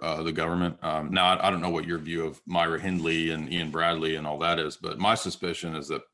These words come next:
they perhaps could have been contract killers. I, I can't understand why.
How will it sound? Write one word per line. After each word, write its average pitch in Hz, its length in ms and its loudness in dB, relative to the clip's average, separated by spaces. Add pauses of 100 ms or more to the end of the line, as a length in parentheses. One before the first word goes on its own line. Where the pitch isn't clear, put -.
(120)
they 87 160 2
perhaps 76 520 -2
could - 140 -4
have 69 140 -6
been 76 360 -8 (480)
contract 85 440 -2
killers. - 300 -8
I, 87 180 0
I - 20 2
can't 95 420 0
understand 85 500 -2
why. 85 480 0